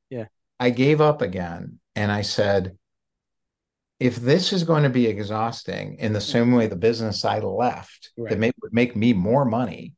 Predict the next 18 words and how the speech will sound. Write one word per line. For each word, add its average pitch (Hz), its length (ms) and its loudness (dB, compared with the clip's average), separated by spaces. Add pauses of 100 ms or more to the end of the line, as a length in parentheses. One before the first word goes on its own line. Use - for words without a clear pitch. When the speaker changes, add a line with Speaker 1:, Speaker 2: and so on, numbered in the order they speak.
Speaker 1:
Right. 95 200 -14 (320)
Speaker 2:
if 92 140 -2
I 101 120 2
just 101 460 -4
got 113 240 2
rid 117 160 6
of 104 100 4
all 107 180 4
this 113 200 -2
other 110 240 0
stuff 90 340 -10
I'm 87 160 -8
doing, 87 540 -8
Speaker 1:
Mm-hmm. 104 200 -16 (480)
Speaker 2:
went 110 480 0
back 135 380 -2
to 98 220 -10
it, 101 260 -8